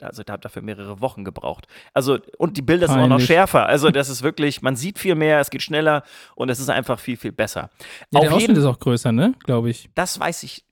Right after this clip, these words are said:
Speaker 1: nicht. Also, kein, das weiß ich nicht genau. Aber man kann, man konnte die ja so ein bisschen übereinander legen, sodass man halt sehen konnte,
Speaker 2: Mhm.
Speaker 1: okay, wo ist jetzt da der Unterschied? Auf jeden Fall waren die Bilder so schön, dass ich eine Gänsehaut bekommen hab.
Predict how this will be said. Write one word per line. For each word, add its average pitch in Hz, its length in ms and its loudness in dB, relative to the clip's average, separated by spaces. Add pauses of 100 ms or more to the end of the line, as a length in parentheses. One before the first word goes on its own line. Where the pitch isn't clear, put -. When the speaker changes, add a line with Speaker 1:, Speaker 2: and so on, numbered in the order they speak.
(160)
Speaker 1:
nicht. 147 380 -14
Also, 160 240 -2 (260)
kein, - 160 -8 (100)
das 147 160 -10
weiß 151 140 -2
ich 147 60 -4
nicht 131 120 -10
genau. 120 240 -4
Aber 135 340 2
man 127 160 -4
kann, 156 220 -4
man 139 140 -6
konnte 165 240 0
die 151 80 2
ja 139 100 6
so 127 80 -4
ein 131 60 -4
bisschen 135 240 -8
übereinander 123 360 -2
legen, 117 260 -4
sodass 113 260 -10
man 113 100 -12
halt 107 160 -12
sehen 107 220 -12
konnte, 110 260 -10
Speaker 2:
Mhm. 147 120 2
Speaker 1:
okay, 107 220 -2
wo 107 120 -10
ist - 100 -12
jetzt - 200 -14
da 104 100 -6
der 101 100 -6
Unterschied? 110 400 -14 (520)
Auf 175 200 4
jeden 185 220 0
Fall 113 400 -2 (320)
waren 147 160 0
die 190 100 0
Bilder 170 260 6
so 190 180 6
schön, 170 500 2 (400)
dass 151 160 -2
ich 170 80 -8
eine 151 100 -4
Gänsehaut 151 480 0
bekommen 98 340 -10
hab. - 200 -14